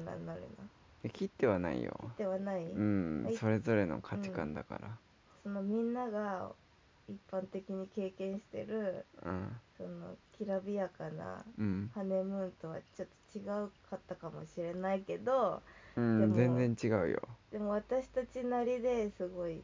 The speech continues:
Speaker 1: 楽しい旅だったなって思いました。
Speaker 2: うん。
Speaker 1: うん。
Speaker 2: そうよ。
Speaker 1: そう、でも結局、
Speaker 2: うん。
Speaker 1: なんか健康が一番。
Speaker 2: まあ、そうだね。
Speaker 1: <laughs> なんか健康でいて、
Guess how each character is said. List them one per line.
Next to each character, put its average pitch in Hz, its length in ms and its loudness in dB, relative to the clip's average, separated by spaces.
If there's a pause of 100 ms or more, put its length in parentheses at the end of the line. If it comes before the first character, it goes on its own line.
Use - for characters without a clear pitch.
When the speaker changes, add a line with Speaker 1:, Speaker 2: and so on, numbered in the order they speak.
Speaker 1:
楽 170 120 -8 (240)
し 185 60 -8
い 170 40 -10
旅 151 320 -8
だ - 80 -10
っ 90 40 -10 (120)
た 143 100 -8
な 156 120 -8
っ - 40 -10
て - 200 -10
思 - 60 -10
い - 40 -12
ま - 160 -12
し - 840 -12
た。 110 60 4
Speaker 2:
う - 20 6
ん。 - 20 6
Speaker 1:
う 104 40 6
ん。 95 220 4 (2500)
Speaker 2:
そ 78 200 -4
う 57 40 -2
よ。 - 40 -4 (280)
Speaker 1:
そ - 80 -10
う、 165 140 -10 (100)
で 180 160 0
も 180 260 -6
結 208 240 -8
局、 226 300 -4 (380)
Speaker 2:
う - 40 -4
ん。 101 300 -2 (240)
Speaker 1:
な 180 60 -6
ん 175 40 -8
か - 240 -14
健 226 300 -4
康 247 280 -2
が 247 100 -2
一 240 100 -2 (380)
番。 233 120 -2 (420)
Speaker 2:
ま 104 160 2
あ、 107 80 2
そ 127 200 0
う 113 60 2
だ 90 120 0
ね。 95 440 0
Speaker 1:
<laughs> - 60 -12
な 226 80 0
ん 202 60 -4
か 180 100 0 (100)
健 240 340 -2
康 262 200 4
で 262 160 4
い 247 60 -6
て、 247 560 2